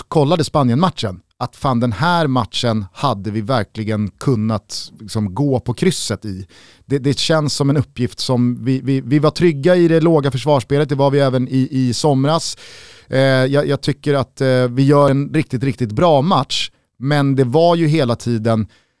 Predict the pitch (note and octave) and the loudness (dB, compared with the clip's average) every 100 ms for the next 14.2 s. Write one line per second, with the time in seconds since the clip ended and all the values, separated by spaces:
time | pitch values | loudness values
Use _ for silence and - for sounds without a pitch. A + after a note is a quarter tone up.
0 | _ _ _ _ _ _ _ _ _ - | _ _ _ _ _ _ _ _ _ -10
1 | A#2+ C3 C3 C#3+ C#3 C#3+ E3 D3+ C#3+ C3 | -2 2 2 2 2 2 2 0 0 2
2 | D3+ G2 D3+ B2 A2+ - - A2+ C3+ B2 | 2 0 0 -2 -2 -8 -8 -2 0 0
3 | E3+ D3+ - C3+ C#3 - - A#2+ - B2 | 0 -2 -2 0 0 -4 -6 -6 -4 -2
4 | A#2 - A2+ C#3+ A#2+ F3+ A#2+ A2 E3+ - | 0 -2 0 2 4 2 2 0 -2 -2
5 | - F2 - - D#3 E3 D#3+ D3+ C3 B2+ | -8 -8 -14 -6 0 0 2 0 2 2
6 | C3+ A#2 A#2 A2+ A2+ B2 A#2 D#3+ D3 - | 2 0 0 0 0 0 0 0 0 0
7 | A#2+ A2+ A2 G#2+ G#2+ G#2 - A#2+ A2 G#2+ | 0 0 0 -2 -4 -10 -6 -4 -2 -2
8 | A2+ G#2 A2 G#2+ A#2 D#3+ - F#2+ F#2+ - | -2 -2 -2 -2 -2 -4 -4 -10 -12 -20
9 | - - E3 F3 C#3+ E3+ D#3+ D#3+ D#3+ D3+ | -20 0 2 6 6 6 6 4 4 4
10 | E3+ - D#3 D3 E3+ F3+ D#3+ D#3+ D3+ D3 | 4 2 2 4 4 4 4 4 6 4
11 | C#3+ C#3+ C#3 C3+ C3+ C#3 - C#3+ C#3+ E3 | 2 0 -4 -2 0 0 0 0 2 2
12 | E3+ C#3+ A#2+ - A#2 A2+ A2+ A#2 A#2 A#2 | 0 0 0 0 -2 0 -2 -4 -4 -4
13 | A#2+ A2 C3 - C#3+ C3 A2+ A#2 A#2 - | -6 -6 -6 -4 -4 -4 -4 -2 -4 -4
14 | C#3+ F#2 | -4 -6